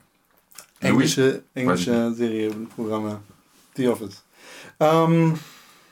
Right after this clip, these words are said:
Speaker 2: wie dem auch sei, dieser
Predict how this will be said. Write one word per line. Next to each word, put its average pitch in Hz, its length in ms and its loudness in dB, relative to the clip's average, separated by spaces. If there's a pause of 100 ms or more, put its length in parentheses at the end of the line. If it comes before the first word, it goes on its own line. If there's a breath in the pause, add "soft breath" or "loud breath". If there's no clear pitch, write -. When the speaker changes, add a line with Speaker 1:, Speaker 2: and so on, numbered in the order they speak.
(120)
Speaker 2:
wie 170 140 2
dem 233 160 4
auch 214 160 2
sei, 160 500 4 (680)
dieser 156 640 0